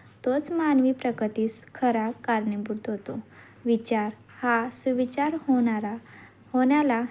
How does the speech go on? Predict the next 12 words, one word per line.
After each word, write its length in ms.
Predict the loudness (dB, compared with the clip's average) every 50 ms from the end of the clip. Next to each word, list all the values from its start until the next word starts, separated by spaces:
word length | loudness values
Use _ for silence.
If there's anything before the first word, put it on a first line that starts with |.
| -8 -4 -2 0
ध्यान 300 | 2 2 2 2 0 -2
चिंतनाची 720 | -2 -2 -2 -2 0 0 -2 -2 0 0 -2 -2 -2 0
आवश्यकता 600 | 0 0 -2 -2 -4 -8 -8 -6 -6 -4 -4 -4
फार 320 | -4 -6 -6 -6 -4 -4
असते, 360 | -6 -6 -8 -10 -10 -8 -10 -10 -10 -14 -20 -20 -20 -12 -2 0
म्हणून 340 | 2 2 4 2 0 -2 -4 -6 -4 0
ध्यानधारणा, 800 | 0 2 2 4 2 2 4 2 2 2 2 0 0 0 -2 -4 -8 -10 -18 -20 -20 -20 -10 -4 -2
मनचिंतन 720 | 0 0 0 0 0 2 2 2 2 0 -2 -2 -2 -2 -4 -6 -6 -4
याला 280 | -2 -2 -2 -2 -4
फार 340 | -6 -6 -4 -4 -4 -4 -4 -4
महत्त्व 340 | -4 -4 -6 -10 -8 -8
आहे. 440 | -6 -6 -6 -6 -8 -10 -12 -16 -20